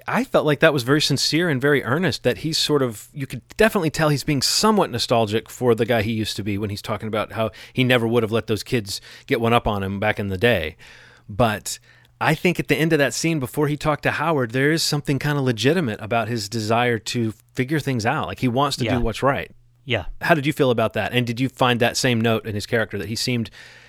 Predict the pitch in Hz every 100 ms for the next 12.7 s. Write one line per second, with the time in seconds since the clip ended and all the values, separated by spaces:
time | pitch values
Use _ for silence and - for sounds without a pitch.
0 | - 123 - 143 139 120 120 117 - 120
1 | - 95 - - _ - - - - -
2 | 139 107 - 117 - 127 95 104 107 -
3 | 95 131 143 131 131 127 110 101 98 -
4 | 123 120 - 131 123 127 110 107 - -
5 | - - _ _ _ _ - 107 - 104
6 | 95 127 127 131 131 113 117 110 98 110
7 | 98 92 - _ _ _ _ _ - 113
8 | 101 - 117 104 117 104 113 110 113 98
9 | 117 107 98 92 - - _ _ _ _
10 | _ _ _ - 107 95 87 - _ _
11 | _ _ _ _ _ _ 107 95 85 87
12 | 82 - 143 113 92 87 -